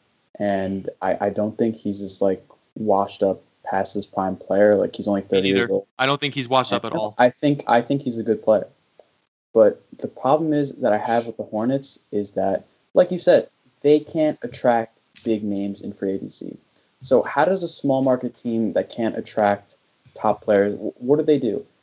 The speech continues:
Speaker 1: They find gritty, smart players who can provide help for the young guys, who can mentor them. A guy like LaMelo Ball, but on cheap contracts, not on four years, a hundred twenty million.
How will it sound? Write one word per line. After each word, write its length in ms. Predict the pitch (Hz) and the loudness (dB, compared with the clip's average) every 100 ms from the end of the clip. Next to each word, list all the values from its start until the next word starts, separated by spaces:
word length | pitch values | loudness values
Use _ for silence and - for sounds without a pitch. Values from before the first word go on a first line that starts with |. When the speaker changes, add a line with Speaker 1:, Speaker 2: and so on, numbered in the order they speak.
| _ - | _ -4
Speaker 1:
They 340 | 113 104 104 - _ | 2 4 2 -2 _
find 400 | 123 117 113 110 | -2 0 -2 -4
gritty, 380 | 117 120 143 151 | -4 0 2 0
smart 500 | - - 113 113 - | -2 -2 2 2 2
players 380 | 110 104 107 104 | 4 4 4 0
who 120 | 107 | -10
can 360 | - 101 101 - _ _ _ _ _ _ | -6 -6 -6 -8 _ _ _ _ _ _
provide 460 | - 120 117 113 120 | -4 0 2 4 2
help 320 | - 120 117 | 2 0 0
for 60 | - | -4
the 100 | 110 | -4
young 220 | 104 104 | -2 0
guys, 300 | 98 104 110 | 2 2 2
who 60 | - | -4
can 240 | 110 104 | -4 -2
mentor 440 | 101 101 - 101 92 | 0 -2 -2 -2 -2
them. 360 | 92 101 120 - _ _ - | -4 -6 -8 -12 _ _ -6
A 80 | |
guy 180 | 113 117 | 0 4
like 140 | 123 120 | 4 2
LaMelo 400 | 110 98 98 95 | 0 2 0 0
Ball, 380 | 95 104 123 _ _ | 2 2 0 _ _
but 140 | 113 - | -2 -2
on 200 | 92 98 | -4 -10
cheap 380 | - - 160 - | -12 -6 -4 -4
contracts, 640 | - 98 98 95 95 110 120 | -4 -4 -2 -2 0 0 0
not 200 | 120 113 | 0 0
on 280 | 104 104 - | -2 -4 -8
four 360 | _ - 120 117 | _ -4 2 4
years, 360 | 113 113 113 110 | 6 4 2 -4
a 40 | |
hundred 280 | 113 113 113 | -4 -2 -2
twenty 220 | 113 107 | -2 -2
million. 480 | 104 104 98 104 | -2 -2 -4 -6